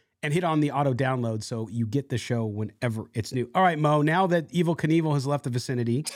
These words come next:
um, we're here to talk about defensive line prospects for the Raiders. We know the need that Las Vegas has up front. It's had it for,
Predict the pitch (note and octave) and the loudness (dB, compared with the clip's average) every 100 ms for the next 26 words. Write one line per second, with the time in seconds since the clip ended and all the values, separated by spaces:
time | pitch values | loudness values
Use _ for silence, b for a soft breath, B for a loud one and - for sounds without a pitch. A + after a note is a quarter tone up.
0 | B B B B B B - D3 C#3 C3+ | B B B B B B -6 -2 0 0
1 | C3 C3 F3 G#3 C3+ G3+ F#3+ E3+ F3 E3 | -2 0 2 4 4 4 2 2 0 0
2 | F3 D3+ C3+ C3+ C#3 C#3 - C#3 C#3 F#3+ | 0 0 2 2 2 -2 0 0 0 -4
3 | D#3 F3+ B3 B3 D#3+ C3+ B2+ D3 C3+ E3 | -2 0 0 0 2 0 0 -2 -2 -2
4 | D#3+ G3 F3+ B2+ C#3 G#3 C4 A3+ F#3+ F3 | 0 2 2 0 2 2 2 4 4 4
5 | C3+ B2 A#2 b b b b _ - C3 | 2 0 -4 b b b b _ -2 2
6 | E3+ E3 F3+ E3 C3+ C#3 C3+ - D3 D3 | 4 4 2 2 0 0 -2 -4 -2 0
7 | C#3+ - D#3 D3+ C#3 - D3 C#3+ C3+ B2+ | -2 -2 -2 0 -2 -2 -2 0 -2 -4
8 | B2 - C#3+ B2 B2 A2+ - D#3 D#3+ - | -4 -4 -2 -2 -4 -6 -4 -2 -2 -4
9 | - C#3 | -6 -6